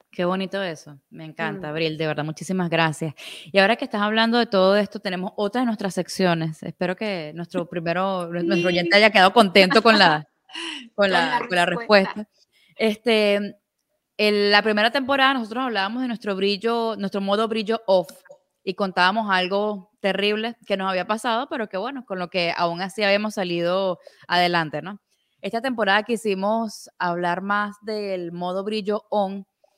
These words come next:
Speaker 1: y por eso queremos invitarte a que nos cuentes alguna experiencia que tenga que ver con el amor y con la pareja, en la que sientas que,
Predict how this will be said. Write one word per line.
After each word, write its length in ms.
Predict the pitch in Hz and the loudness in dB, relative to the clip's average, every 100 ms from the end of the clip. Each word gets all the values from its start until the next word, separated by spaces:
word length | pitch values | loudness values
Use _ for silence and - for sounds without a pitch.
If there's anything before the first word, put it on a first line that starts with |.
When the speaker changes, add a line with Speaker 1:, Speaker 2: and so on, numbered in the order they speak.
| _ _ _ _ _ | _ _ _ _ _
Speaker 1:
y 480 | - 214 226 240 - | -4 -2 -2 -4 -6
por 120 | 208 196 | -2 -2
eso 160 | 214 | -2
queremos 280 | 220 202 202 | -4 -4 -4
invitarte 600 | 233 208 196 185 180 208 | -6 -6 -4 -4 -4 -8
a 40 | 202 | -10
que 140 | 202 | -10
nos 140 | 180 | -10
cuentes 400 | - 196 190 214 | -8 -8 -8 -8
alguna 260 | 214 185 185 | -8 -6 -8
experiencia 800 | 185 202 185 185 185 202 196 196 _ _ | -6 -4 -4 -4 -6 -6 -8 -10 _ _
que 120 | 185 | -10
tenga 240 | - 285 | -6 -8
que 120 | 330 214 | -4 -2
ver 160 | 190 | -2
con 140 | 233 226 | -2 -4
el 100 | 202 | -4
amor 260 | 180 170 185 | -4 -4 -4
y 60 | |
con 160 | 214 202 | -4 -6
la 120 | 175 | -4
pareja, 440 | 170 165 175 196 - _ _ | -2 -2 -4 -6 -14 _ _
en 160 | 202 196 | -4 -4
la 80 | |
que 140 | 190 185 | -4 -6
sientas 420 | - 202 196 233 | -2 -2 -2 -6
que, 420 | - 269 202 160 | -4 -4 -4 -6